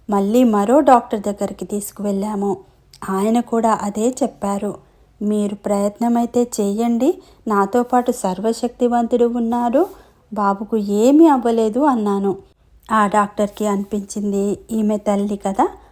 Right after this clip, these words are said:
ఆమెకి గాయపడింది, మతి తప్పింది అని. కానీ బాబా నాలో ఎంత శక్తిని నింపారంటే, నా కళ్ళలో నుండి ఒక్క చుక్క నీరు కూడా కారలేదు.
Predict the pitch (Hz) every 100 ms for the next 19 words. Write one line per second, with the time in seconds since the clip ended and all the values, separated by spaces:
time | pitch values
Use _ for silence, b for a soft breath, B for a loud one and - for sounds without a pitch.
0 | B - 196 202 202 196 180 - 202 208
1 | 202 208 208 202 202 208 349 - _ -
2 | 202 202 226 226 214 - 208 208 233 208
3 | 202 190 b b _ - 226 214 208 208
4 | 190 208 196 196 220 247 285 262 233 214
5 | 214 240 226 202 240 339 - 254 - 320
6 | 294 254 226 220 214 208 196 190 208 202
7 | - b b - 208 208 196 202 247 247
8 | 247 220 202 196 202 - b b - 208
9 | _ 294 285 285 285 247 226 220 - 233
10 | 285 240 196 185 202 190 196